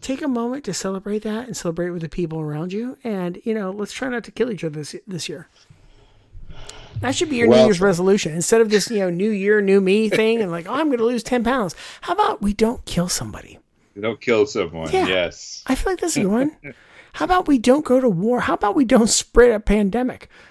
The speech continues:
Speaker 1: Like, like, these
Speaker 2: Who
Speaker 1: are
Speaker 2: would've
Speaker 1: all
Speaker 2: thought?
Speaker 1: good
Speaker 2: Who would've
Speaker 1: resolutions,
Speaker 2: thought?
Speaker 1: you know? That's good stuff. All right,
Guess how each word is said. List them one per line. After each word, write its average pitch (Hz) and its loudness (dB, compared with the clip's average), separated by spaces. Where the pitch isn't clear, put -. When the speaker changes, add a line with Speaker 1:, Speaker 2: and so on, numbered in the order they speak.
Speaker 1:
Like, - 2
like, 311 0
these 381 6
Speaker 2:
Who - 8
Speaker 1:
are 381 10
Speaker 2:
would've 370 6
Speaker 1:
all 311 8
Speaker 2:
thought? 247 0
Speaker 1:
good 302 6
Speaker 2:
Who 294 2
would've - -
Speaker 1:
resolutions, 285 4
Speaker 2:
thought? - -18
Speaker 1:
you 220 2
know? 294 -2
That's 175 -6
good 196 -2
stuff. 147 -4
All 202 6
right, 214 6